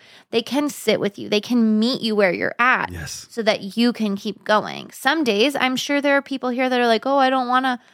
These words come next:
Speaker 1: I don't wanna go. And their buddy comes and they're like, knock on the door and they're like, "You ready for group?"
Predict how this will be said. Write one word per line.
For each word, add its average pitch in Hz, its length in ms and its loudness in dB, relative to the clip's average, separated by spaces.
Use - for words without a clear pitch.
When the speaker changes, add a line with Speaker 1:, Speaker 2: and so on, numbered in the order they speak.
Speaker 1:
I 247 60 -10
don't 262 140 -2
wanna 240 180 -2
go. 262 220 4
And 240 120 2
their 240 60 0
buddy 247 220 -2
comes 247 280 -6
and 240 60 -12
they're 240 80 0
like, 233 180 0
knock 233 200 -6
on 240 80 -6
the 233 60 -4
door 254 100 -2
and 254 100 -4
they're 220 60 2
like, 214 160 -2
"You 233 60 -10
ready 294 200 0
for 294 140 -8
group?" 285 360 -2